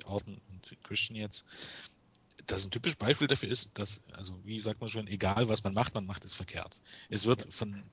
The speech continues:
Speaker 1: von allen Seiten eigentlich immer gesagt, die Fäden sind zu kurz und man zieht das in durch und wenn man wirklich etwas über Monate aufbaut, kommen bald wieder die Rufe danach, dass es zu langweilig wird. Also ich glaube, recht machen kann man's nie allen. Aber ich denke jetzt, ja,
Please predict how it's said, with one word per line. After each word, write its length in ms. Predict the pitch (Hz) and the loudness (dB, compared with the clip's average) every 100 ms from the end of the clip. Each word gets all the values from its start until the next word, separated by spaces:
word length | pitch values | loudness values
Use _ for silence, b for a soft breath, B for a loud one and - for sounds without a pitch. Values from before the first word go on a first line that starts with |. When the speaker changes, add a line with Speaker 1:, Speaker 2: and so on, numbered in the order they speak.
| _ | _
Speaker 1:
von 200 | - 110 | -10 -4
allen 200 | - 135 | 6 8
Seiten 260 | 147 123 127 | 8 6 2
eigentlich 240 | 113 110 | -2 -2
immer 140 | 123 135 | 0 2
gesagt, 380 | 110 104 - | 4 4 0
die 60 | - | 0
Fäden 200 | 104 107 | 2 4
sind 160 | 104 104 | 4 4
zu 100 | - | 6
kurz 320 | 123 165 - | 6 6 4
und 80 | 113 | 0
man 140 | 107 | 0
zieht 180 | - 123 | 2 6
das 140 | 120 | 6
in 120 | 104 | 6
durch 260 | 104 131 147 | 2 -2 0
und 160 | 107 98 | 0 2
wenn 120 | 127 | 2
man 160 | 127 | 4
wirklich 260 | 120 135 117 | 4 2 -2
etwas 280 | 123 107 - | -2 2 2
über 180 | 104 98 | 2 -2
Monate 460 | 101 135 143 - | 2 6 6 4
aufbaut, 520 | 110 139 - 156 156 - b b b _ - | -2 0 0 0 -4 -12 b b b _ -12
kommen 220 | - 113 110 | 0 0 4
bald 240 | 104 110 | 2 4
wieder 120 | 110 | 0
die 100 | 104 | 0
Rufe 260 | 98 110 110 | -4 -4 -4
danach, 280 | 98 92 - | -4 -4 -6
dass 200 | 98 92 | -8 2
es 220 | - - | 4 4
zu 120 | - | -2
langweilig 520 | 85 87 - 92 - | -6 -6 -10 -10 -14
wird. 200 | - - - _ b b b b b b b | -16 -20 -20 _ b b b b b b b
Also 160 | - 92 | -6 -2
ich 40 | |
glaube, 220 | 92 92 | 0 2
recht 220 | 92 - | 2 2
machen 220 | 101 92 101 | -2 -4 -4
kann 140 | 95 | -4
man's 200 | 95 - | -4 -4
nie 140 | 101 | -4
allen. 280 | 90 90 90 - _ _ _ _ _ _ _ _ | -2 -4 -4 -12 _ _ _ _ _ _ _ _
Aber 140 | 110 104 | 2 2
ich 60 | |
denke 220 | 107 104 | 2 0
jetzt, 520 | 98 98 92 - - - _ _ _ - - | -2 -4 -2 -2 -2 -10 _ _ _ -20 -10
ja, 300 | 98 95 | -4 -2